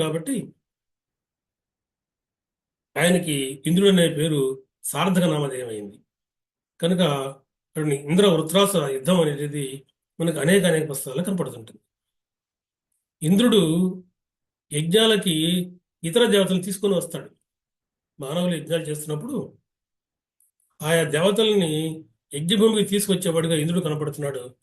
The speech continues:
ఋగ్వేదంలో. దేవతల యొక్క నాయకుడు అయ్యాడు ఆయన వృత్రాసుర వధతోటి. కాబట్టి ఆయనే తిరిగి మళ్ళీ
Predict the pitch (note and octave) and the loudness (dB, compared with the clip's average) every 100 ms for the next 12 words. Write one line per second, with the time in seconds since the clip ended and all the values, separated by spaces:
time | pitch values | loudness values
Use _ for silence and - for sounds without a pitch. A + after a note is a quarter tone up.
0 | D3 C#3 B2+ A2+ G#2+ - _ _ _ _ | -10 -6 -6 -6 -16 -20 _ _ _ _
1 | _ _ _ _ _ _ _ _ _ _ | _ _ _ _ _ _ _ _ _ _
2 | _ _ D3 D3 G3+ G#3 G#3 F3 D3+ A3+ | _ _ -4 2 4 4 4 2 2 2
3 | A#3 F#3 D3 A2+ G2+ - _ _ _ _ | 2 2 0 -4 -12 -20 _ _ _ _
4 | _ _ _ _ _ _ - D3 F3 E3+ | _ _ _ _ _ _ -14 -4 -2 -2
5 | D3 C#3 - - - C#3 D3 C#3 - - | -4 -6 -10 -16 -6 -4 -2 -6 -6 -16
6 | _ _ _ _ _ _ - G3+ E3+ D3+ | _ _ _ _ _ _ -2 0 2 2
7 | G#3 G#3 E3+ F3+ F3+ F3 E3 | 4 4 2 0 2 0 -2